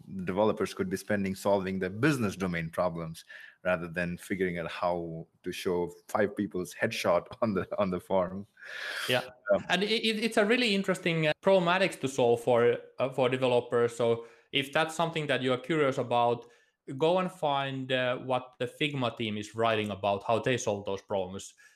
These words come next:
Speaker 2: They
Speaker 1: Mm.
Speaker 2: really built a world-class quality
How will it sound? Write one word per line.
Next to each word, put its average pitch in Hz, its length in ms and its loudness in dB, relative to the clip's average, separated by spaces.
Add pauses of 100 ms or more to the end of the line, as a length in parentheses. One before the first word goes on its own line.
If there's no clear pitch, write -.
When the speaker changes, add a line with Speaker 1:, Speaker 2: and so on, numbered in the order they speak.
(120)
Speaker 2:
They 135 280 4
Speaker 1:
Mm. - 100 0
Speaker 2:
really 151 200 2
built 123 360 2
a 117 340 2 (100)
world-class 123 560 0
quality 107 640 0